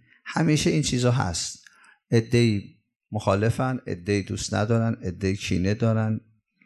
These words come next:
و در رأس اونها صهیونیسم جهانی. صهیونیسم جهانی است که همه چیز رو سازماندهی می‌کنه. حتی مسیحی‌ها و آمریکایی‌ها و غرب رو هم که راه انداختن علیه ما، کی توش نقش داره؟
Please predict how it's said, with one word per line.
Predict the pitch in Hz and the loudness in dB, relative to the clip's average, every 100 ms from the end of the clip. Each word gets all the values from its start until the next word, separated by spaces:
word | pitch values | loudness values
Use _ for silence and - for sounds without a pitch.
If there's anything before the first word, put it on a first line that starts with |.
| _ _ _ _ _ | _ _ _ _ _
و | 107 | 2
در | 101 107 | 4 4
رأس | 107 120 143 - | 6 4 4 4
اونها | 147 139 135 | 4 4 4
صهیونیسم | - 107 101 98 98 92 | 4 2 2 0 -2 -4
جهانی. | 87 78 80 90 95 | -4 -6 -8 -10 -12
صهیونیسم | - 107 107 101 | -6 -2 0 0
جهانی | 101 101 107 131 | 0 2 2 2
است | 147 - | 0 -2
که | 107 | -2
همه | 101 98 117 | 0 4 4
چیز | 120 135 135 | 2 -2 -2
رو | 135 | 0
سازماندهی | - 104 92 95 90 90 85 90 101 | 0 0 0 -2 -4 -4 -2 0 0
می‌کنه. | 82 - 78 80 95 - _ _ _ _ _ _ _ _ _ _ _ _ _ - | -2 -8 -12 -12 -12 -16 _ _ _ _ _ _ _ _ _ _ _ _ _ -4
حتی | 120 117 147 | 0 4 4
مسیحی‌ها | 143 123 - - 104 104 107 127 | 4 2 2 0 2 4 4 4
و | 120 | 2
آمریکایی‌ها | 92 95 95 - 95 95 95 113 | 2 0 0 0 2 4 4 4
و | 117 92 | 4 2
غرب | 87 95 120 120 | 0 0 2 2
رو | 110 98 | 2 2
هم | 90 87 | 2 0
که | 92 | -2
راه | 90 90 87 | 0 2 2
انداختن | 90 90 87 - 92 | 2 2 0 -2 -2
علیه | 87 92 98 | -2 -2 0
ما، | 95 113 | 2 0
کی | - | 0
توش | 151 156 - | -2 0 0
نقش | 139 135 - | 2 0 0
داره؟ | - 139 143 151 | 0 2 2 -2